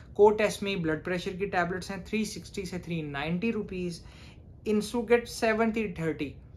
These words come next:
Major price increase, क्योंकि Insuget जो कि डायबिटीज के पेशेंट्स हैं, उन्होंने इंसुलिन regularly लगानी है,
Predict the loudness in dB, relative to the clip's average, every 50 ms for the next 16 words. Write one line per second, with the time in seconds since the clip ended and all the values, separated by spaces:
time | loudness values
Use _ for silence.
0 | -20 -20 -20 -20 -20 -20 -20 -20 -20 -20 -18 -10 -4 -2 -2 2 4 4 4 4
1 | 4 4 4 4 2 -2 -4 -6 -4 -2 -2 -2 -2 -2 -4 -6 -4 -4 -2 -2
2 | -2 -2 -2 -4 0 0 0 4 4 4 4 2 0 -14 -18 -18 -18 -14 -4 0
3 | 2 2 2 2 2 0 2 2 4 4 2 2 0 -2 -8 -16 -18 -18 -16 -12
4 | -6 0 2 2 2 2 0 0 -2 -2 -2 0 -2 -2 -2 -2 -4 -2 -2 -4
5 | -4 -4 -4 -4 -2 -2 -2 -2 -2 -4 -4 -6 -4 -4 -2 -2 -2 -2 -4 -6
6 | -6 -4 -2 0 2 2 2 2 2 0 0 0 0 -2 -2 0 0 0 0 0
7 | -2 -4